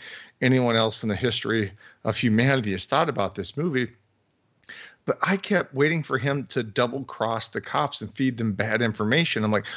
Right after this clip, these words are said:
"Why is he continuing to, like, give those, like, panicked updates to the cops?" Like,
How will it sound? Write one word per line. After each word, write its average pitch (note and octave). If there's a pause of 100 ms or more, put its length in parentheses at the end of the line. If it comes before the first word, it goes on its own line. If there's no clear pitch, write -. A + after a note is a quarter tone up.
(140)
"Why B2+
is G3
he G3
continuing D3+
to, B2+
like, A#2+
give B2
those, B2
like, -
panicked C#3
updates B2+
to -
the A2
cops?" A2+
Like, G#2+